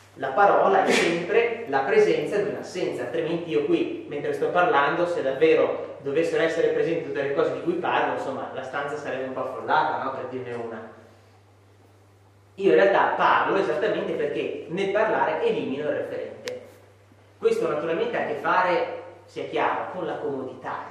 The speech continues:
eh? Cioè è comodo fare così. Aristotele ha una bellissima espressione che avevo già citato, quando nei topici dice, beh, quando argomentiamo non possiamo mica portarci dietro le cose, no? Quindi è più comodo parlare in assenza, non è che tutte le volte devo...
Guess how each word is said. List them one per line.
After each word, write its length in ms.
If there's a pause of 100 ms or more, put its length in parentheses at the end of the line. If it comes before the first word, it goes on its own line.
eh? 600
Cioè 260
è 120
comodo 460
fare 320
così. 360 (480)
Aristotele 480
ha 20
una 80
bellissima 340
espressione 420
che 100
avevo 180
già 100
citato, 800
quando 240
nei 160
topici 400
dice, 220
beh, 480
quando 260
argomentiamo 680
non 120
possiamo 320
mica 140
portarci 460
dietro 280
le 140
cose, 440 (680)
no? 260 (240)
Quindi 320
è 40
più 120
comodo 360
parlare 400
in 180
assenza, 460
non 80
è 100
che 100
tutte 140
le 80
volte 240
devo... 480